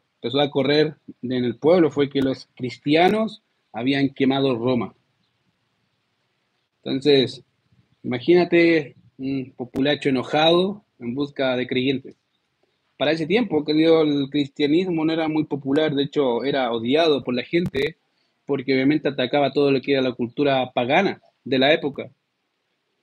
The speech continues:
Y significaba que obviamente estaba asociado al judaísmo, entonces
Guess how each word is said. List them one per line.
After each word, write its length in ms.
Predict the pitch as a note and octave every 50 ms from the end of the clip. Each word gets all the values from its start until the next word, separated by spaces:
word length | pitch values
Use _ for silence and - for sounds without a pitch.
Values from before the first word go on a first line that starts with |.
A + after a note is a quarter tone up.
| _ _ _ _ _
Y 320 | - D#3 D#3+ D#3+ D#3+ D#3+ D#3
significaba 640 | D#3+ E3 E3 E3+ D3 D#3+ D#3 - F#3+ G3 G3+ F#3+ E3
que 100 | E3+ E3+
obviamente 420 | E3+ E3 E3 F#3 F#3+ F#3 F3+ D#3+
estaba 260 | D#3+ - D#3+ D#3+ D#3
asociado 640 | D3 - D3+ C#3 - E3+ E3+ E3 E3 D#3 D3+ D3+ C3+
al 140 | C3+ C#3 C3
judaísmo, 680 | - - D#3 D3+ D3 C#3+ E3 G#3+ A3 F#3 E3+ D3+ D3 D3
entonces 360 | C#3 - D#3+ C#3+ C#3+ D3 C#3+